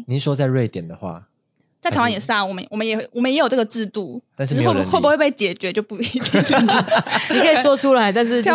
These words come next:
Speaker 2: 挑事情解决这样。
Speaker 1: 他就是跟市长信箱一样啊，在那边，但你寄过去不会有人收信。
Speaker 2: 有，有一点类似这种感觉，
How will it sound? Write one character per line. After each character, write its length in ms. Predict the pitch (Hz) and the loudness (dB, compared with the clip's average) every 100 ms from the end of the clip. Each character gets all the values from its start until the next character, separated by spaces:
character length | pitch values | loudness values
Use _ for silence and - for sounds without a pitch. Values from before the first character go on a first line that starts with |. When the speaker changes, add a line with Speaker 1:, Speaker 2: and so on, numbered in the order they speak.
| 330 | 2
Speaker 2:
挑 0 | |
事 280 | 440 311 | 2 2
情 240 | 254 214 220 | 2 0 2
解 180 | 214 180 | 0 -2
决 220 | 175 185 | -6 -4
这 80 | 190 | -2
样。 120 | 190 233 - | -2 -2 -4
Speaker 1:
他 80 | - | 0
就 80 | 202 | 2
是 60 | |
跟 140 | 196 196 | 2 2
市 180 | 190 170 | 0 0
长 180 | 120 | -2
信 220 | 104 151 123 | 0 -2 0
箱 220 | 120 110 | -2 -2
一 60 | |
样 180 | 104 104 | -2 -2
啊， 200 | 87 82 - - | -4 -12 -16 -4
在 140 | 156 | 0
那 80 | 151 | 0
边， 100 | 147 | 0
但 160 | 165 | -2
你 20 | 117 | -2
寄 160 | 139 | -2
过 120 | 135 | 0
去 100 | 127 | 0
不 140 | 117 - | -4 -6
会 80 | - | -2
有 100 | 156 | 0
人 160 | 101 95 | 2 0
收 260 | - - 240 | 0 2 2
信。 160 | - 277 | 2 2
Speaker 2:
有， 100 | 285 | 2
有 60 | |
一 20 | |
点 260 | 311 262 202 | 2 0 0
类 140 | 269 | 0
似 140 | 247 247 | -2 -4
这 100 | 247 | -6
种 140 | 208 | -6
感 120 | 190 110 | -8 -14
觉， 140 | - | -18